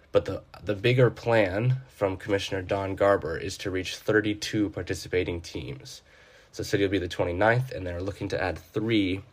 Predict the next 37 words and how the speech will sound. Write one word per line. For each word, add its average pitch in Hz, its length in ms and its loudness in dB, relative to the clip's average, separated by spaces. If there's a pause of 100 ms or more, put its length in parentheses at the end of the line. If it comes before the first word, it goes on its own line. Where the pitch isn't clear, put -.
(120)
probably 127 380 4
in 104 60 4
the 101 60 2
next - 500 -4 (520)
few 98 320 -4
years. 85 580 -4
We'll - 140 -8
see 92 220 -2
on 87 160 0
that. 85 180 -2
They - 60 -8
have 90 160 -6
that 85 120 -2
on 87 120 -4
hold 85 360 -4
right 82 220 -4
now. 82 320 -6 (240)
Obviously, 90 300 -8
covid 85 340 -4
has 82 300 -8 (440)
put - 140 -6
a 87 60 -4
few 87 200 -6
of 82 60 -4
these 85 160 -4
plans 87 680 -6
to 92 100 -2
the 85 120 -4
side. 85 520 0 (1500)
Um, 107 440 6
City 135 260 6
will 135 140 10
play 127 240 8
in 113 80 8
the 101 140 4
Western 131 500 2
Conference 160 760 0